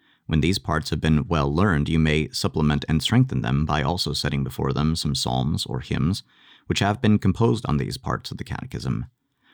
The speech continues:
Lead the young into the Scriptures this way, and make progress in them daily. However, it is not enough for them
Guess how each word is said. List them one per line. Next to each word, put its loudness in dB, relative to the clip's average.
Lead 0
the 2
young 6
into 2
the 2
Scriptures -2
this -6
way, -4
and 4
make 0
progress 0
in 0
them 2
daily. -4
However, 2
it 4
is 4
not 4
enough 4
for -6
them 2